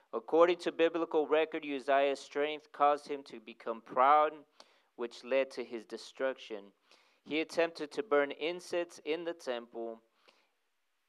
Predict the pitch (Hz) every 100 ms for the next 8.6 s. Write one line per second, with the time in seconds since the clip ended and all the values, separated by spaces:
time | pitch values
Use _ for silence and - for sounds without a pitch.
0 | _ - 131 - 139 165 170 139 135 -
1 | - 160 156 - 117 - 139 127 - 143
2 | - - 131 139 120 98 92 _ _ _
3 | _ _ 135 147 147 - 180 202 202 -
4 | - - - 175 175 170 - 143 - 160
5 | 170 175 175 160 170 127 113 107 143 135
6 | 123 - 151 147 123 117 120 - 156 151
7 | 151 151 147 131 - 131 143 147 131 113
8 | 101 - 143 143 110 104